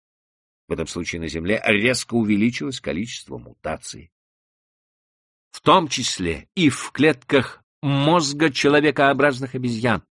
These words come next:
что привело к формированию разумных мутантов нового вида — человека разумного. Согласно другой гипотезе, современный человек появился в результате инверсии земного магнитного поля, или, иначе говоря,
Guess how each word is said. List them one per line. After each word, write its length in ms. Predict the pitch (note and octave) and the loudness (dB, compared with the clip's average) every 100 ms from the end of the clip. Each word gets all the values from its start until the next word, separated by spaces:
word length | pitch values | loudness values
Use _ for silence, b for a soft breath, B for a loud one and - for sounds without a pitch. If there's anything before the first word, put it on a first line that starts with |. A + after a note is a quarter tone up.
| _ | _
что 220 | - - | -12 -8
привело 420 | D#2 D2 E2+ B2+ C3 | -6 -4 2 2 2
к 100 | - | -2
формированию 760 | G2 F2 E2+ F2 F#2+ F2 F2+ | -2 0 0 0 0 0 0
разумных 720 | E2 G2+ D#2+ - B2+ C3 A2+ - | 2 0 0 -2 -2 -2 -4 -6
мутантов 680 | D#2 - B2+ C3 B2 A#2 - | -10 -2 0 0 -2 -6 -6
нового 460 | D2 F2+ D#2+ D#2+ | -4 -2 -2 -4
вида — 360 | C#2+ D2 C2 - _ | -6 -6 -10 -14 _
человека 460 | - - A#1+ E2+ - | -10 -8 -6 -6 -8
разумного. 520 | - B1 - - - _ _ _ _ _ | -12 -12 -16 -18 -20 _ _ _ _ _
Согласно 560 | - A1 C2 C2 - A#1+ | -12 -10 -6 -8 -8 -14
другой 500 | A#1 B1+ C2+ A2 C3+ | -14 -8 2 4 6
гипотезе, 680 | B2 C3 C3+ C3 B2 A#2 A#2+ | 4 0 2 2 2 -2 -2
современный 680 | - F2 A2 B2 C3+ C3 B2 | -2 0 2 4 2 2 -2
человек 460 | - A#2 B2+ A#2+ | 2 4 4 2
появился 480 | G2+ A2 A2+ A#2 G2+ | 2 2 2 -2 -2
в 40 | |
результате 640 | G2+ F#2 F#2 A2 G#2+ G2+ - _ | 0 0 0 -2 0 -2 -4 _
инверсии 680 | - A2+ A#2 C3 A#2 - A#2 | -2 2 6 6 4 0 0
земного 580 | G2+ G#2 B2 B2+ C#3 B2 | 0 2 4 4 4 4
магнитного 680 | A#2+ A2+ F#2+ A2+ G#2 G#2+ A2 | 0 0 -2 -6 -2 0 0
поля, 520 | - A#2+ C3 C#3+ C#3+ _ _ | 2 4 6 4 0 _ _
или, 240 | E2 F2 F2+ | -2 0 0
иначе 280 | G#2 F#2+ | 0 -2
говоря, 460 | E2+ G2 G2 A2 - | 0 2 4 4 2